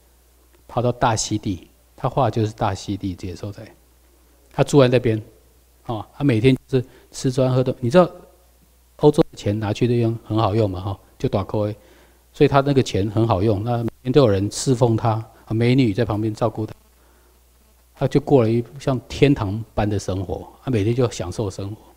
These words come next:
照理讲哈，每天大家忙忙碌碌，就是为了过一个像，啊，不用烦恼吃穿喝的日子嘛，对吧？日记嘛，对吧？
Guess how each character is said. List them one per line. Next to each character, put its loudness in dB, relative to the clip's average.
照 8
理 4
讲 4
哈， -2
每 -2
天 4
大 4
家 4
忙 4
忙 2
碌 8
碌， 6
就 0
是 -4
为 2
了 2
过 -2
一 0
个 -2
像， -4
啊， -4
不 0
用 4
烦 2
恼 0
吃 -4
穿 0
喝 2
的 2
日 0
子 -8
嘛， -12
对 -4
吧？ -6
日 -4
记 0
嘛， -8
对 -4
吧？ 0